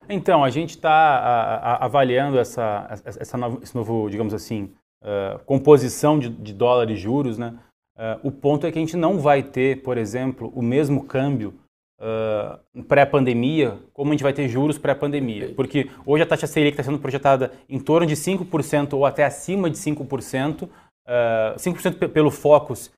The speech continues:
Speaker 1: pelo mercado financeiro, por exemplo, na curva a termo lá,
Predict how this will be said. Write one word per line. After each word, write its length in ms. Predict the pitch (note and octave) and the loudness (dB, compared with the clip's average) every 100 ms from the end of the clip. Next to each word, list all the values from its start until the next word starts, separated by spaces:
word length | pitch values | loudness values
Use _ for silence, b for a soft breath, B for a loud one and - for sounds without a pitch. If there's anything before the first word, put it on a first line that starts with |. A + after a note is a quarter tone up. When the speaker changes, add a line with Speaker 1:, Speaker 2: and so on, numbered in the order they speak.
| _ | _
Speaker 1:
pelo 140 | D3 | -4
mercado 380 | C#3+ C#3 C#3+ C#3+ | 0 0 2 0
financeiro, 420 | C3+ C#3+ B2+ C#3+ | 2 -4 0 -2
por 180 | C3 C3 | 0 -2
exemplo, 400 | B2+ A2+ B2+ A#2 | -2 -2 -6 -4
na 80 | B2 | -6
curva 340 | - C#3+ C3 | -2 2 4
a 40 | A#2+ | 4
termo 480 | - C#3+ C#3+ C3 A2+ | 4 6 6 6 6
lá, 300 | A#2+ A#2 | 6 4